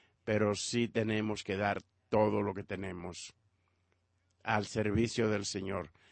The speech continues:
Tenemos que ser un hombre o una mujer de carácter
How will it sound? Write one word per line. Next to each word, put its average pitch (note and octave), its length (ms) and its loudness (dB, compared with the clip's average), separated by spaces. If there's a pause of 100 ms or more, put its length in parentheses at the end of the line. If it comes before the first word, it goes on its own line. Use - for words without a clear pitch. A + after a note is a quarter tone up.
(280)
Tenemos A#2+ 340 0
que A#2+ 100 -8
ser C3+ 180 2
un D3+ 120 4
hombre F#3 460 8
o C3+ 120 8
una D#3 260 8
mujer C#3 560 4 (460)
de B2 160 4
carácter E3 800 8